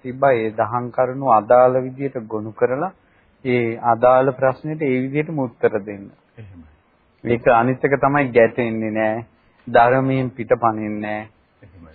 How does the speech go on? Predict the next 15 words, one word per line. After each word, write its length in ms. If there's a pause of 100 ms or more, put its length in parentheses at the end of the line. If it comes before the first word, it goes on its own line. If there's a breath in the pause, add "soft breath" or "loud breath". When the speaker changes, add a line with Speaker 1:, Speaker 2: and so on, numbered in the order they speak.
Speaker 1:
ඊළඟට 480
තමා 420
හොවා 320
දැක්වීමක් 800
නෑ. 240
Speaker 2:
එහෙමයි. 440 (520)
Speaker 1:
අනිත් 440
අය 240
හෙලා 340
දැක්වීමක් 720
නෑ. 240 (920)
මේ 280
විදිහට 540
දහම් 360
කතාව 400